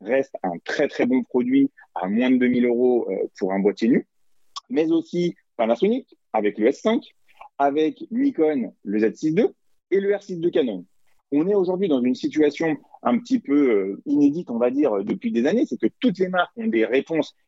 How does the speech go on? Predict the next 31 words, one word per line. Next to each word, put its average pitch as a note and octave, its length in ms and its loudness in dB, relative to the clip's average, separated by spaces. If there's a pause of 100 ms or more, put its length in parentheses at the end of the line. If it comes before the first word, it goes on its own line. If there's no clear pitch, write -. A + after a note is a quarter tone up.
(160)
extrêmement E3 720 0
performantes, D#3 640 0
euh, G#2 280 2
au A#2 100 0
niveau A2 220 2
de G#2+ 40 -2
l'hybride, D#3 420 2 (240)
en D3+ 80 0
photo - 280 -2
comme A#2 160 0
en G#3+ 40 -2
vidéo. C4+ 360 2 (400)
Ce - 100 -20
qui A#3 140 0
peut G#3+ 140 2
faire G#3 140 2
la G3 100 4
différence E3+ 640 -2 (100)
entre C3 260 0
les A#2 120 6
produits, E3 440 0
ça B2+ 100 0
peut C#3 120 0
être B2 160 0
l'appartenance F#3 800 0 (300)
à - 80 2
un B2 100 2
parc - 300 -4
optique, - 320 0
c'est-à-dire - 240 -4
que G#2+ 200 2